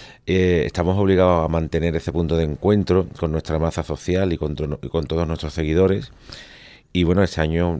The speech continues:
pues lo hemos pasado genial, ¿no? Porque hemos cambiado una configuración que, eh, que, bueno, que años atrás se ha trabajado la caseta desde, desde el interior del club.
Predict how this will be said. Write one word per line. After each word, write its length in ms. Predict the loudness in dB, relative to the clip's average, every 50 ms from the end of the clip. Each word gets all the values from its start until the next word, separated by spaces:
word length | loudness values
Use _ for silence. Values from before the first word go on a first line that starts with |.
| -8 -12 -14
pues 200 | -8 -6 -4 -2
lo 80 | -2 -2
hemos 180 | 0 -2 -2 -4
pasado 680 | -4 -8 -6 -2 -2 0 0 0 0 0 -2 -2 -6 -8
genial, 440 | -6 -4 -4 -2 -2 -2 -2 -2
¿no? 120 | -4 -4 -4
Porque 560 | -4 -6 -6 -4 -2 -2 0 0 -2 -4 -6 -10 _ -20 -20 -20 -20 -20 -20 -20 -12
hemos 180 | -8 -8 -8 -4
cambiado 400 | -2 -2 0 2 4 4 4 4
una 200 | 2 2 0 0
configuración 800 | -2 -4 -4 -2 -4 -2 -2 -2 -2 -4 -4 -6 -6 -4 -6 -6
que, 300 | -6 -6 -6 -4 -4 -6
eh, 320 | -6 -8 -8 -10 -14 -14 -14
que, 140 | -14 -10 -8
bueno, 180 | -6 -6 -6
que 240 | -4 -6 -6 -6 -8 -8 -8
años 280 | -6 -4 -2 -2 -2 -2
atrás 360 | -4 -2 -2 -2 -2 -4 -6 -14 -20 -20 -20 -20 -20 _ _
se 180 | -6 0 0
ha 40 | 0
trabajado 500 | 2 4 4 4 4 2 0 0 2 2
la 120 | 2 2 0
caseta 340 | -2 -2 -2 -2 0 0
desde, 480 | 0 0 0 0 0 0 0 0 0 -2 -4 -10 -16 -12
desde 220 | -6 -6 -4 -2 -2
el 60 | -2
interior 400 | -2 -2 -2 -2 0 0 0 0
del 200 | 0 0 -4 -4
club. 280 | -2 0 0 0 0